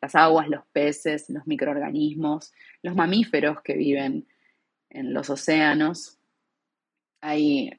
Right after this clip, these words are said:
una gran cantidad de proyectos de extracción petrolera en el, en el mar y eso va a repercutir directamente sobre la vida marítima.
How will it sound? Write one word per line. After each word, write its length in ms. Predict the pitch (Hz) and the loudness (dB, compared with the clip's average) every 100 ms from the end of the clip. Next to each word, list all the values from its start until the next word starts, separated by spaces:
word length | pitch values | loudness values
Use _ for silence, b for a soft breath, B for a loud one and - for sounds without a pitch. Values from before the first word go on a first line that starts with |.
| _ | _
una 160 | 180 160 | 0 6
gran 180 | 165 175 | 6 6
cantidad 380 | 160 147 147 | 4 4 2
de 100 | 147 | 2
proyectos 800 | 143 147 143 - 147 - 147 151 - B B B - | 0 -2 -2 -2 -2 -2 -2 -2 -10 B B B -16
de 520 | 147 156 151 147 - - | -6 -2 -2 -2 -4 -4
extracción 1200 | - - - 143 - - - 147 151 147 139 - | -4 -4 0 0 0 -4 -2 -2 -2 -4 -2 0
petrolera 520 | 143 147 143 147 147 | 2 2 4 4 2
en 100 | 143 | 2
el, 260 | 139 - - _ | 0 -2 -8 _
en 120 | - 151 | -4 0
el 140 | 143 | 2
mar 460 | 151 151 156 - - | 6 6 6 4 -2
y 220 | 139 135 | 0 2
eso 460 | 139 156 143 - - - | 0 -2 -2 -4 -10 -4
va 260 | 147 139 | 0 4
a 60 | 143 | 4
repercutir 680 | 151 147 143 143 180 226 190 | 2 0 -2 0 4 4 6
directamente 880 | 156 147 - 135 139 139 135 135 143 | 4 4 0 -2 0 -2 0 -2 -2
sobre 300 | - 143 143 | -6 -4 -2
la 120 | 156 | -2
vida 220 | 156 143 | -2 -2
marítima. 800 | 143 139 151 160 165 175 190 220 | -4 0 2 2 0 2 0 0